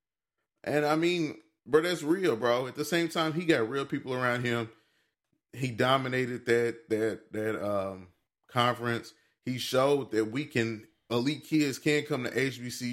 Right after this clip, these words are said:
Us and still shine bright. You can, you don't have to, like, this is an option for you. And I've seen it, bro. I've seen the top guard in, in Nashville commit to T S U early. And it's like,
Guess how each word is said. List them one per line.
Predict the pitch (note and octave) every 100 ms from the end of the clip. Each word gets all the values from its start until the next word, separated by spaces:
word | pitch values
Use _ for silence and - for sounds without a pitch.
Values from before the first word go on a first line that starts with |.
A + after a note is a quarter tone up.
| B2
Us | A#2+
and | A2
still | - A#2 A#2+
shine | B2 A#2+ A#2
bright. | A2+ A2+ G#2 - _ _ _ -
You | B2+
can, | A#2+ C3 B2 B2+
you | C3+
don't | C3+ C3
have | C3 B2+ -
to, | B2+ A2+ -
like, | A#2+ B2 A2+ -
this | C#3+ D3 -
is | D3+ B2+
an | C3
option | C#3 C#3 A2+
for | G2+ G2+
you. | F#2 - _ _ _ -
And | C#3+ D#3+
I've | D#3+
seen | - G3+ E3+
it, | A#2
bro. | C3+
I've | D#3
seen | - F3+ F#3 F3+ D#3+ - _ -
the | - C#3+
top | C#3+ F3 D#3
guard | D3+ E3 D#3+ D#3
in, | D3+ D3
in | D3 D#3
Nashville | E3 F3+ D#3+ D#3
commit | D#3+ D#3 C#3
to |
T | C3+ E3+
S | E3 D#3+
U | D#3
early. | D#3+ E3+ B2+
And | C3
it's | D#3+ E3
like, | D#3+ C#3+